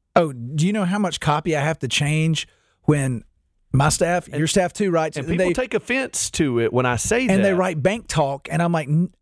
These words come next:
Speaker 1: no
Speaker 2: Because
Speaker 1: one, no one knows what that means."
Speaker 2: Yeah.
Speaker 1: And so I guess to full circle this whole thing, the internet and digital's here. Uh, digital is a broad term. Make sure you specifically know what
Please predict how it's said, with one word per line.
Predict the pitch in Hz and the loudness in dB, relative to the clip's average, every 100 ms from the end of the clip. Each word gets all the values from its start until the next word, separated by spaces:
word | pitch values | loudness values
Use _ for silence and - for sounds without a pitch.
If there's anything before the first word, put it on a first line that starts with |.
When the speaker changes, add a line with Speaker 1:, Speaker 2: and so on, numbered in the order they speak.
| _ - - | _ -10 0
Speaker 1:
no | 185 247 | 4 4
Speaker 2:
Because | 294 262 | 2 -2
Speaker 1:
one, | - _ _ - | -6 _ _ 0
no | 220 269 | 2 4
one | 269 262 | 4 2
knows | 226 233 | 2 2
what | 233 - | 0 0
that | 143 123 | -2 0
means." | 165 320 339 107 | 2 2 0 -2
Speaker 2:
Yeah. | 123 113 - _ _ _ - | -2 -4 -6 _ _ _ 0
Speaker 1:
And | 208 | 0
so | 247 277 240 | 2 0 0
I | 196 | -6
guess | 214 247 - | -2 -4 -2
to | 196 160 _ _ _ _ _ - | -4 -6 _ _ _ _ _ -2
full | 165 | 0
circle | - 170 147 | 0 0 0
this | 143 156 | 0 2
whole | 147 | 0
thing, | 139 143 139 - _ _ _ _ - | 0 0 -2 -4 _ _ _ _ 2
the | 226 | 2
internet | 240 240 | 2 0
and | 208 | 2
digital's | 233 202 202 | 0 2 0
here. | 247 262 254 254 _ _ _ _ _ - | 2 2 0 -4 _ _ _ _ _ -2
Uh, | 160 160 | 0 2
digital | 156 190 185 | 2 0 0
is | 165 165 | 0 0
a | |
broad | 160 180 175 160 | 2 2 2 0
term. | 208 214 220 208 170 | -2 0 -2 -4 -2
Make | 185 | 0
sure | - 190 | 0 0
you | 185 | 0
specifically | - 156 294 302 277 226 220 | 0 0 0 0 2 2 2
know | 202 202 | 2 2
what | 185 185 | 2 0